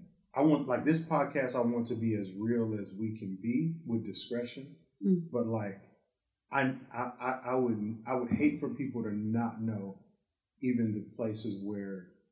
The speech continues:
Speaker 1: I've just made grave mistakes.
Speaker 2: Mm.
Speaker 1: So, so for me, the way we got to Ventura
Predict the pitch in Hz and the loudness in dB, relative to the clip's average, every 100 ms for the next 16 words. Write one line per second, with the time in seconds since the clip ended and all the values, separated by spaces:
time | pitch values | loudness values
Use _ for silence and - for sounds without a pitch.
0 | _ _ _ 120 117 110 104 110 101 95 | _ _ _ -2 -2 -2 -4 -4 -4 -6
1 | 98 104 104 101 98 95 98 95 - 95 | -6 -6 -4 -6 -6 -8 -8 -4 -6 -6
2 | 90 - - - - - 202 190 175 170 | -10 -12 -12 -14 -16 -6 0 2 0 -4
3 | - - 139 120 - 135 117 117 110 165 | -12 -4 0 2 2 0 2 0 4 6
4 | 135 113 110 - 113 107 123 156 135 123 | 8 6 0 -6 -4 0 6 8 8 6
5 | 110 117 107 101 - - _ 107 98 151 | 0 -2 -4 -6 -12 -20 _ -10 -2 2
6 | 156 110 | 4 2